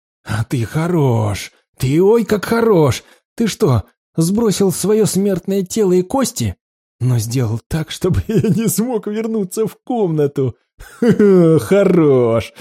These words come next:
Ты сегодня угощаешь меня завтраком! <laughs> Я не могу прочитать это предложение, ну серьезно!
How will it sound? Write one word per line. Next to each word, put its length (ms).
Ты 240
сегодня 440
угощаешь 840
меня 460
завтраком! 1120
<laughs> 1400
Я 180
не 120
могу 360
прочитать 460
это 200
предложение, 840
ну 200
серьезно! 840